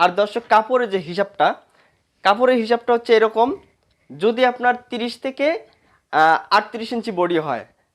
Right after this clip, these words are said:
তাহলে দুই হাত বহরের কাপড় আড়াই গজ লাগবে। আর যদি আপনার আটত্রিশ থেকে পঞ্চাশ ইঞ্চি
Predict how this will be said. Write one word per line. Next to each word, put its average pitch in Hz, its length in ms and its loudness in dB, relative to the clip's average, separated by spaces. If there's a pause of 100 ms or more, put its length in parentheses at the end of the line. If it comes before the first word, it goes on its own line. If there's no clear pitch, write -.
(120)
তাহলে 190 260 2 (160)
দুই 226 120 2 (100)
হাত 208 200 2
বহরের 233 300 0
কাপড় 240 300 2 (400)
আড়াই 208 240 6
গজ 220 120 0 (100)
লাগবে। 170 280 0 (800)
আর 214 80 4 (120)
যদি 233 240 -4 (460)
আপনার 190 380 2 (280)
আটত্রিশ 208 400 -2 (100)
থেকে 262 200 0 (460)
পঞ্চাশ 240 420 2
ইঞ্চি 208 180 -4